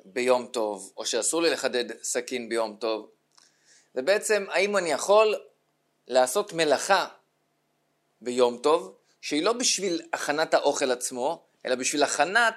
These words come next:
הכלים שאיתם אני הולך להכין את האוכל, מכשיר האוכל נפש. ורבי יהודה מתיר, וחכמים אוסרים. מביאה הגמרא, דרש רב חיסדא ואיתמא, יש אומרים שדרש את זה רב יוסף, שלושה מקרים שבעצם נוגעים לוויכוח הזה.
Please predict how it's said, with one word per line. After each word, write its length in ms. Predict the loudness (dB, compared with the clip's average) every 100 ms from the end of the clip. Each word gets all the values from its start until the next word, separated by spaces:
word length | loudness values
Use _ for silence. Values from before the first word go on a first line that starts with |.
| -4
הכלים 500 | -2 0 4 4 4
שאיתם 420 | 0 2 2 2
אני 140 | -2 -6
הולך 180 | -6
להכין 240 | -6 -6 -8
את 80 | -6
האוכל, 280 | -6 -8 -16
מכשיר 460 | -14 -8 -4 2 6
האוכל 240 | 4 4
נפש. 420 | -10 -14 -18 -20 -20 _ _ _
ורבי 280 | 2 4 4
יהודה 480 | 4 4 8 8 8 4 -8 _ _
מתיר, 560 | 2 4 6 4 4 -2 _
וחכמים 760 | -2 0 2 2 4 0 -2 -10 _ _ _ _ _ _ _ _ _
אוסרים. 680 | 0 0 4 4 4 -2 -16 -12
מביאה 220 | 0 4
הגמרא, 440 | 4 4 4 6 6 2 2
דרש 460 | 4 6 6 4
רב 140 | 0 0
חיסדא 340 | -2 2 2
ואיתמא, 460 | 4 2 2 2 2
יש 140 | -2
אומרים 180 | -4 -6
שדרש 340 | 0 2 2
את 60 | 0
זה 60 | -4
רב 140 | -2
יוסף, 400 | 0 -2 -4 -8 -20 _ -20 _ _
שלושה 340 | -6 2 4
מקרים 560 | 4 0 -2 -2 -2 0
שבעצם 460 | -2 0 0 0
נוגעים 240 | 0 0 0
לוויכוח 500 | 0 4 6 8 6
הזה. 220 | 0 -2